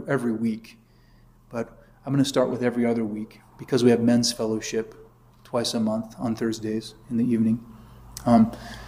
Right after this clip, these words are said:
but, uh, I'll just pick different topics. My emphasis will be the spiritual life on a lot of things, but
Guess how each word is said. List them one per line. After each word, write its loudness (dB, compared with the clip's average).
but, 4
uh, 6
I'll 8
just 2
pick 4
different 6
topics. 0
My 8
emphasis 6
will 6
be 8
the 6
spiritual 4
life -6
on 2
a 2
lot 2
of -4
things, -4
but -2